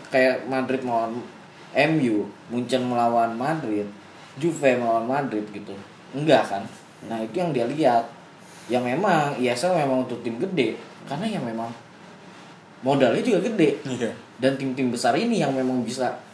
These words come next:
Speaker 1: bisa membuat itu menjadi kenyataan. Makanya saat dia diancam,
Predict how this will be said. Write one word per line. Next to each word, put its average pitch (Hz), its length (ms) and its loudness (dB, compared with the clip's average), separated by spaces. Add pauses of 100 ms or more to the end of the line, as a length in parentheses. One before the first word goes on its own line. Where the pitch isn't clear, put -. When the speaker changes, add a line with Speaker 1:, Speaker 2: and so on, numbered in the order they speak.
(520)
Speaker 1:
bisa 117 560 2 (160)
membuat 113 320 -2
itu 117 240 -4
menjadi 113 320 -4
kenyataan. 113 640 -4 (420)
Makanya 117 320 2
saat 135 300 6
dia 127 160 6
diancam, 123 720 4